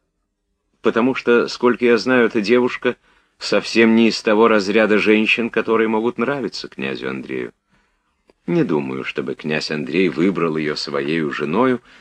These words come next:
и, откровенно скажу, я не желаю этого. Но я заболталась. Кончаю свой второй листок. Прощайте, мой милый друг. Да сохранит вас Бог под своим святым и могучим покровом.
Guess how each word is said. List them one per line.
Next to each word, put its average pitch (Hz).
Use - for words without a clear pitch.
и, 135
откровенно 110
скажу, 95
я 98
не 98
желаю 73
этого. 65
Но -
я 139
заболталась. 92
Кончаю 92
свой 98
второй 87
листок. 113
Прощайте, 101
мой 95
милый 92
друг. 92
Да 131
сохранит 147
вас 65
Бог 80
под 76
своим 69
святым 95
и 64
могучим 73
покровом. 60